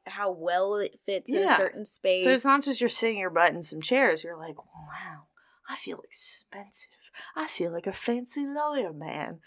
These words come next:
Speaker 2: in this, like, dark green study with leather books on the wall," you know? So, like, I wouldn't be surprised if we start, g-, like, instead of
Speaker 1: Yeah.
Speaker 2: just a fluorescent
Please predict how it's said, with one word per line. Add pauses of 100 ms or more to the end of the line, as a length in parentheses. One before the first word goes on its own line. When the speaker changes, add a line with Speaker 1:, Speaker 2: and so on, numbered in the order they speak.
(320)
Speaker 2:
in
this,
like, (540)
dark
green
study
with
leather
books
on
the
wall,"
you
know?
So,
like,
I
wouldn't
be
surprised
if
we (460)
start,
g-,
like,
instead
of
Speaker 1:
Yeah.
Speaker 2:
just
a
fluorescent